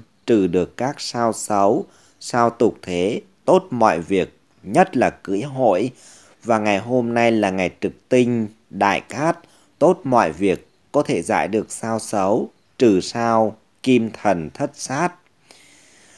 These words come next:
Sao xấu trong ngày cũng có, gồm sao Thiên Ngục, xấu mọi việc, sao Thiên Hỏa, xấu về lập nhà, sao Nguyệt Phá,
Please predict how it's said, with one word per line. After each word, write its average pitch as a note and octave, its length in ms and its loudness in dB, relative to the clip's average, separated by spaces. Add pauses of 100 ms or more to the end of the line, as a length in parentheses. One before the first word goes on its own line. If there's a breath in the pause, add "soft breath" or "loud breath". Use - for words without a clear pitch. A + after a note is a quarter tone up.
(160 soft breath)
Sao C#3 240 4
xấu C3 240 2
trong D3 240 0
ngày A2+ 200 4
cũng D2+ 360 -4
có, G#2+ 380 4 (200)
gồm G2+ 460 4 (120)
sao B2+ 340 0
Thiên A#2+ 300 -2
Ngục, G2+ 300 4 (200)
xấu G2 360 -2
mọi C#3 340 2
việc, F2 360 0 (320 soft breath)
sao B2+ 320 0
Thiên C3 240 0
Hỏa, A#2 520 0 (140)
xấu G#2 320 0
về C#3+ 260 4
lập F#2+ 300 4
nhà, F#2 500 0 (300 soft breath)
sao C3 260 0
Nguyệt A#2 280 2
Phá, G2 500 -4